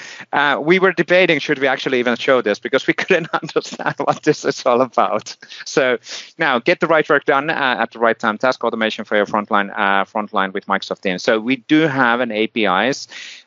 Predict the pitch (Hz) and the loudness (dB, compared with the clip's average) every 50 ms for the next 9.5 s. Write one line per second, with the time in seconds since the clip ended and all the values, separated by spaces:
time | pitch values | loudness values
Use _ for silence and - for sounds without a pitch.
0 | _ - 113 107 101 98 110 - - 113 107 101 110 107 110 113 113 110 113 110 | _ 0 2 2 2 0 -2 -2 0 0 2 2 2 2 4 4 4 4 2 2
1 | 107 104 101 101 101 92 117 117 - - 107 - - 104 98 101 98 98 98 95 | 2 0 -2 -4 -4 -4 -4 -4 -4 -6 -10 -6 -6 -2 0 2 2 2 2 0
2 | 92 92 90 90 - 101 95 98 95 - 120 117 - 135 117 - 120 113 107 107 | 0 0 -2 -2 -6 -6 -6 -6 -4 -2 -2 -2 -2 -2 -2 0 0 2 4 4
3 | 107 101 101 - 107 - 98 95 95 - 104 95 92 - - 143 147 - - - | 4 2 0 -2 -6 -8 -6 -6 -4 -4 -4 -6 -6 -2 -2 -2 -2 -2 -6 -6
4 | - 120 104 95 107 101 101 - - 101 95 98 - - 98 92 - 101 95 - | -6 -8 -2 0 0 0 0 0 0 0 0 0 -2 -6 -10 -10 -6 -8 -6 -6
5 | 101 92 87 - 98 92 92 - 92 90 87 - - - - - - 101 95 87 | -6 -8 -8 -4 -2 -2 -2 0 -2 -2 -2 -2 -6 -12 -12 -6 -4 -4 -2 -2
6 | 95 92 - - 95 - - - 98 92 92 90 92 - - - 87 85 87 - | -2 -4 -2 -4 -8 -10 -4 -2 -2 -2 -2 -2 -6 -8 -8 -6 -4 -4 -4 -4
7 | - - - 110 107 101 - 92 85 87 92 - - 104 - 131 120 - - 147 | -6 -4 -2 -2 -2 0 0 -2 -2 0 -2 -4 -4 0 0 0 -2 0 0 0
8 | 143 139 147 139 117 123 123 - 135 135 139 135 123 101 98 98 98 - - - | 2 2 0 0 0 0 0 2 2 2 4 4 4 4 4 2 0 -2 -2 0
9 | 120 113 113 101 82 85 85 92 123 | 2 2 2 2 0 -2 -4 -6 -6